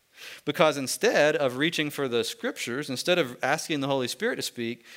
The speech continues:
we have instead just simply picked up our phones, turned on the T V, right?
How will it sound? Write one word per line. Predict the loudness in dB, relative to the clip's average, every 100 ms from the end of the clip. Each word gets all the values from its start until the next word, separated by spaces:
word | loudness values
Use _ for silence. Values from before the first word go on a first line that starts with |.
| -14 0
we | 0
have | 0
instead | 2 4 4 2
just | -4
simply | -2 -2
picked | -2 0 0
up | 0
our | -2
phones, | -2 -4 -4 -12 -14 -16 -20 _ _ _ _ _ _ _ _ _ _ _ _ _ _ _ _ _ _
turned | -4 0
on | 0 0
the |
T | 0 0
V, | 2 -2 -2 -10 _ _ _ _ _ _ _ _ _ _ _ _ _
right? | -4 -4